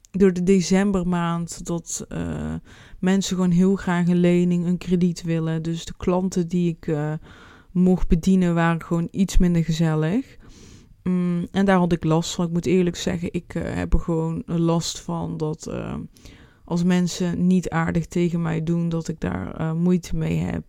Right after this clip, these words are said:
Dus, eh, en daar heb ik last van gehad en dat is vervelend. Maar nu sta ik er ook wel weer zo in dat ik denk, "Ja, het is niet fijn, het is vervelend." Maar ik, eh,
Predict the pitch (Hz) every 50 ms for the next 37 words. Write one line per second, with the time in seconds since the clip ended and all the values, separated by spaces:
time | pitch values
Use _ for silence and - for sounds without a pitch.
0 | - - - - - 156 156 156 - - - - - 165 160 160 160 156 - _
1 | - - - - - - - - 202 226 226 208 180 170 165 170 165 175 180 -
2 | - - 180 175 170 170 165 165 165 - 175 170 170 170 165 160 165 - - -
3 | 170 160 185 170 170 180 170 170 170 165 170 170 165 - - - - - - -
4 | - - 175 175 185 190 185 - - 202 185 185 - - 190 185 180 190 180 175
5 | 175 175 175 165 - 180 170 170 - - 175 170 170 170 165 170 160 160 170 165
6 | 165 165 165 - - 170 165 170 - - _ _ _ _ _ _ _ _ _ -
7 | - - - - - - - 180 175 180 170 180 180 170 - - 185 175 170 170
8 | 170 170 170 170 _ - - - - - - 185 - - 190 175 160 185 180 175
9 | 175 170 170 170 170 175 175 - - - - - - - - - - - - 202
10 | 220 233 226 202 180 175 175 185 - - - - - - - - - _ _ _
11 | _ - 214 202 - _ - - - 190 180 180 175 175 175